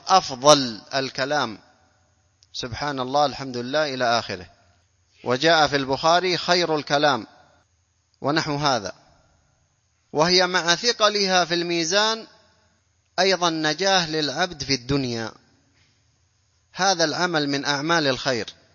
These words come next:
فلا يقتصر فائدة العمل الصالح على الآخرة، بل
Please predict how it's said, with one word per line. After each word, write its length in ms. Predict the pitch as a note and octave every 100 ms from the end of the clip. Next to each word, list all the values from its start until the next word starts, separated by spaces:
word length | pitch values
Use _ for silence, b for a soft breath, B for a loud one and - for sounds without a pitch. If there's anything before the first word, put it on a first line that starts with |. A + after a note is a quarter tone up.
| _ _ _ _ _ _
فلا 440 | - D#3 G3 G#3
يقتصر 680 | G3+ A#3+ - A3 G#3 G#3 E3
فائدة 520 | E3 G#3+ G#3 F#3 F#3
العمل 480 | F3 D#3 F3+ G3+ F3
الصالح 760 | D3+ - F3+ F3+ E3+ D#3+ - - _ _ _ _ _ _ _
على 260 | - D3+ E3+
الآخرة، 580 | E3 F3+ E3+ C#3+ A#2+ G#2 - -
بل 360 | C3 E3 F3+